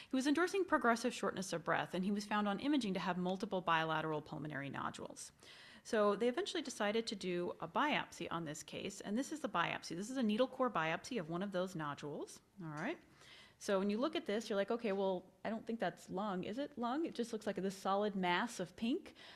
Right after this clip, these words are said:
Um, there's a few giant cells. There's some inflammation. All the little blue dots are lymphocytes, and a little bit of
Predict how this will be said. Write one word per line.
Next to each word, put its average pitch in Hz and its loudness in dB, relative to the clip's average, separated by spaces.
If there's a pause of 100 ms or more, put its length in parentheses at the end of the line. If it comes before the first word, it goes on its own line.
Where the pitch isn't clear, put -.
(120)
Um, 196 4
there's 185 4
a 185 -4
few 202 -4
giant 190 0
cells. 330 0
There's 240 -4
some 403 -2
inflammation. 208 0
All 196 0
the 185 -2
little 190 -2
blue 185 -2
dots 175 0
are 185 0
lymphocytes, 180 -2
and 220 0
a 226 0
little 254 2
bit 220 4
of 202 4